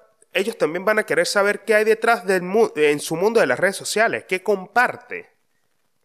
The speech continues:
Y eso es lo más importante. O sea, yo digo, primero, marca personal en la vida real.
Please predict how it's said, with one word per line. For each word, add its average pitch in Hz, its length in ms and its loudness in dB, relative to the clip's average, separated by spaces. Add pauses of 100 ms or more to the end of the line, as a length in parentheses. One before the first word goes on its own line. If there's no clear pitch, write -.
(640)
Y 147 80 -8
eso 196 200 -6
es 214 40 -6
lo 226 140 -2
más 233 220 -4
importante. 254 580 0
O - 20 -8
sea, 160 160 -2
yo 160 140 -4
digo, 202 640 -6
primero, 226 640 -2 (300)
marca 220 400 0
personal 165 380 2
en 233 120 0
la 151 80 4
vida 170 220 2
real. 107 500 -2